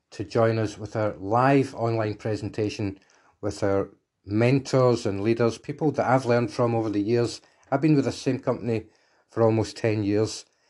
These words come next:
and, uh, they have some great ideas and great principles in place that can help anyone reach financial freedom, regardless of where you're at right now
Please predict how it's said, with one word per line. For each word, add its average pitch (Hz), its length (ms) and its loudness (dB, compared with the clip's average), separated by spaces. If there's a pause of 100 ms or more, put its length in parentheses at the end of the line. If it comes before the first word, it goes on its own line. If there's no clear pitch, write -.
(440)
and, 107 540 -2
uh, 104 400 2 (200)
they 120 60 -10
have 123 140 -4
some 98 320 -8 (180)
great 113 300 -2
ideas 104 680 -2
and 95 300 -8
great 110 300 -2
principles 101 480 -6
in 95 60 -8
place 101 340 -4 (400)
that 82 100 -14
can 101 140 -6
help 107 260 -2 (120)
anyone 127 680 2 (840)
reach 127 560 0 (480)
financial 117 460 0
freedom, 120 500 0 (280)
regardless 131 680 2
of - 160 -6
where 123 120 2
you're 110 180 0
at 107 160 0
right 107 180 -2
now 110 280 -2